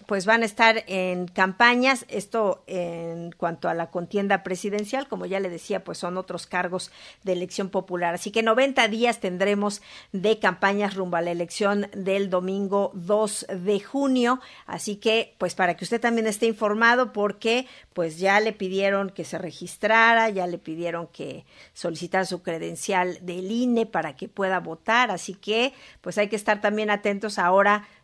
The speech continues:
qué podemos hacer con esta, con esta decisión, con nuestro voto, por quién van a votar. Así que, pues, hay que ir viendo cuáles son las propuestas, cuáles son,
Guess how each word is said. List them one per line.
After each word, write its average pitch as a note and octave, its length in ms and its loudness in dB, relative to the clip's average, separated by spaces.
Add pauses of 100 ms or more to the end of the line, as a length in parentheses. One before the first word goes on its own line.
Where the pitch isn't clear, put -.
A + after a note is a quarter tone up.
qué G#3+ 180 0
podemos G#3 400 -2
hacer G3 300 0
con F3+ 240 -2
esta, F3 720 2 (400)
con F#3+ 160 0
esta G#3 240 4
decisión, F#3+ 480 0
con G#3+ 160 0
nuestro F3+ 340 -2
voto, G#3+ 400 0
por E3 220 -6
quién G#3+ 400 0 (320)
van G3 340 4
a F#3+ 60 4
votar. G#3+ 580 4 (260)
Así G3+ 260 -8
que, G#3+ 460 2 (120)
pues, F3+ 200 -2
hay G#3 120 2
que A3 160 4
ir G#3+ 240 4
viendo A3 440 4
cuáles G#3 220 4
son G#3+ 140 -2
las G3+ 160 -2
propuestas, B3 680 2
cuáles G3+ 280 0
son, G3 320 -2